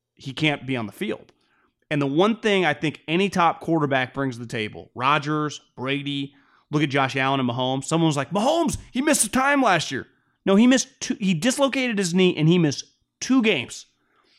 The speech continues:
In Mahomes' career since he began starting, he has missed two games with a dislocated knee. The, I, when I th-, when I look at Mahomes, I think, "Dur-" he just played with a, uh,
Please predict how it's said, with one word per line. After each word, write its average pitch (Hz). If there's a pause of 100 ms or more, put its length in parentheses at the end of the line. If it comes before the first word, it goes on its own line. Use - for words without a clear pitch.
(120)
In 165
Mahomes' 220
career 254
since 196
he 190
began 180
starting, 127 (540)
he 240
has 214
missed -
two 233
games 170 (120)
with 170
a 165
dislocated 262
knee. 180 (1040)
The, 202
I, 180
when 175
I 269
th-, -
when 175
I 226
look 262
at 262
Mahomes, 240
I 175
think, 147
"Dur-" 170 (180)
he 294
just 440
played 427
with 349
a, 208
uh, 240